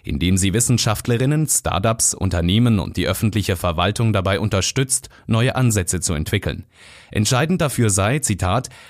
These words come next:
„dass in der Entwicklung von Beginn an ein Portfolio gefördert wird und nicht bloß einzelne Technologien.“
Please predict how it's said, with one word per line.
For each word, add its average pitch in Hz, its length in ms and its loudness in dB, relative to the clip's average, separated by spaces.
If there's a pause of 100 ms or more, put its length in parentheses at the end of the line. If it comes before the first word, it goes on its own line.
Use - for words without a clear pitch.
(100)
„dass 117 280 0
in 123 120 4
der 117 120 2
Entwicklung 147 480 0
von 117 240 0
Beginn 104 320 0
an 147 180 -2
ein 98 160 0
Portfolio 113 560 0
gefördert 104 540 0
wird 117 180 0 (240)
und 104 160 -2
nicht 120 220 -2
bloß 117 320 2
einzelne 104 480 2
Technologien.“ 110 840 0